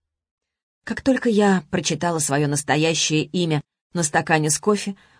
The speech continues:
образ новой меня — который я старательно взращивала долгие годы, вмиг испарился. Мне опять двенадцать. Вина, испуг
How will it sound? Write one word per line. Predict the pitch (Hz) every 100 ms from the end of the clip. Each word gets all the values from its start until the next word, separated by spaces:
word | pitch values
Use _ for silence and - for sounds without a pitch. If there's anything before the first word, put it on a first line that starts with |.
| _
образ | - 185 165 170 -
новой | 170 170 156 147
меня — | 156 156 175 208 - _
который | - 160 160 160
я | 160
старательно | - 165 165 175 170 143 139
взращивала | 139 151 165 175 - 143 139 147 - -
долгие | 180 180 151 147 143
годы, | 151 202 196 - _ -
вмиг | 160 170 180 180 - -
испарился. | 190 - 156 143 131 - 143 - _ -
Мне | 156 156 143
опять | 143 165 175 - -
двенадцать. | 175 147 147 139 - 143 - _ _
Вина, | 170 175 160 170 214 -
испуг | 151 - 175 170